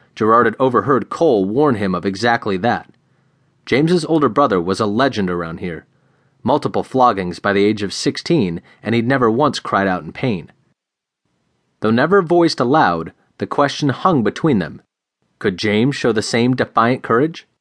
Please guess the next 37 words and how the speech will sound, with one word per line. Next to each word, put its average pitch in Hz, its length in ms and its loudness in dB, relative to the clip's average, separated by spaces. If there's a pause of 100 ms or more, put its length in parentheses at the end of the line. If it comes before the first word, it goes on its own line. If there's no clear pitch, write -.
(1200)
Perhaps. 120 560 -2 (640)
Perhaps 95 360 -2
not. 113 300 0 (680)
But 120 100 0
they 147 100 4
were 160 140 2
keen 196 360 2
to 95 60 0
tackle 107 340 -4
the 107 100 0
next 120 280 -4
test 156 280 -2
of 95 80 -4
their 95 120 -2
courage, 87 560 -4 (280)
so 110 160 -2
the 113 100 -4
strategy 120 540 0
was 98 200 -2
be 110 140 0
certain 104 480 -2
not 123 220 0
to - 80 -12
get 92 200 -10
caught. 117 360 0 (1120)
They 101 140 -4
had 135 140 0
to 143 60 0
jump 143 300 -2
the 113 80 0
well 107 460 0
and 107 120 -2
do 117 140 2
it - 160 -8
fast 117 400 0
and 120 240 0
cleanly. 98 480 -2